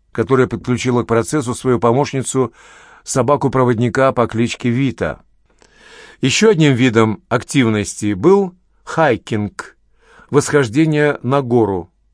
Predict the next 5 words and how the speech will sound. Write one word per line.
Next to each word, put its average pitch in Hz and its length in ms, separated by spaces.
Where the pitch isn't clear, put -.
Я 165 320
это 170 280
также 143 400
попробовала 135 640
впервые. 110 720